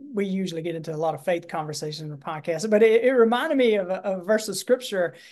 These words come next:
Exactly. It talks about, it says, "The children of this world are more shrewd in their dealing with the world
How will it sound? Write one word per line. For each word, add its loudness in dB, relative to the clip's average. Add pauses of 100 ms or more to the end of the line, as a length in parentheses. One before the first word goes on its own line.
(280)
Exactly. 2
It 0
talks 2
about, 0
it -6
says, -2
"The -6
children 2
of -2
this -6
world 0
are -6
more -6
shrewd -4
in -4
their -4
dealing 2
with -4
the -8
world -2